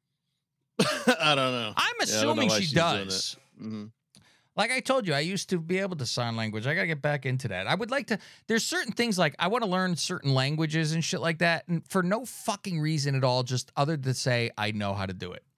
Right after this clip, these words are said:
Speaker 1: Mm-hmm.
Speaker 2: Like Italian, I wanted to do the fucking, uh, what was it, Rosetta Stone or Babel?
Speaker 1: Yeah.
Speaker 2: In the Babel. And, uh, the fucking sign language thing, I was fucking good at one point.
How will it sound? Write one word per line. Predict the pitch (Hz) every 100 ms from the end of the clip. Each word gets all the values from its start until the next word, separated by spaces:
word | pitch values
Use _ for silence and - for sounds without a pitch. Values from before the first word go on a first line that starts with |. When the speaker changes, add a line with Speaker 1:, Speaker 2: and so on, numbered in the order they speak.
| _ _ _
Speaker 1:
Mm-hmm. | 101 90
Speaker 2:
Like | 135 131
Italian, | 156 151 156 156 151 147
I |
wanted | 151 156 147
to |
do | 127 143
the | 131
fucking, | - 139 131 117
uh, | 113 107 104 98 _ _ _ _
what | -
was | 131
it, |
Rosetta | 104 110 117 113
Stone | - - 113 110 107
or |
Babel? | 104 101 104 101 98
Speaker 1:
Yeah. | 101 98 82 80 -
Speaker 2:
In | 190
the | 196
Babel. | 190 240 220 - _ _ -
And, | 135 131
uh, | 120 110 101 101 - _ _ _ _ _ _
the | 165
fucking | - 254 302 220 147 -
sign | - - 208 247
language | 143 117 113 -
thing, | 120 107
I | 208
was | 226 - - _
fucking | 92 - 123 107 110 _ -
good | 147 127
at | 90
one | 90 87
point. | - 92 82 -